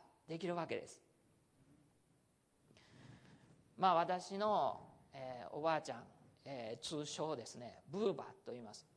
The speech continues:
私、山城何っていうか知らないんです、おばあちゃんのこと。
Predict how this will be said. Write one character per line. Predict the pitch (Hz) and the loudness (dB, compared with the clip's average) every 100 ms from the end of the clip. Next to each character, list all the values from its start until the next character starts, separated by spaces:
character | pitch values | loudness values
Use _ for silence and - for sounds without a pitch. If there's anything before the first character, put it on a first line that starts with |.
| - | -2
私、 | 180 180 170 165 | 0 2 2 4
山 | 208 269 262 | 4 4 2
城 | 254 240 233 | 2 0 2
何 | 151 156 | 0 -2
っ | 196 | -4
て | - | -6
い | 131 | -4
う | |
か | 139 | -4
知 | - | -2
ら | 190 | -2
な | 190 123 | -2 -6
い | |
ん | |
で | 110 | -10
す、 | - - - | -12 -12 -2
お | 143 | 0
ば | |
あ | 131 | 0
ち | |
ゃ | 127 | -2
ん | |
の | - | -6
こ | |
と。 | - | -10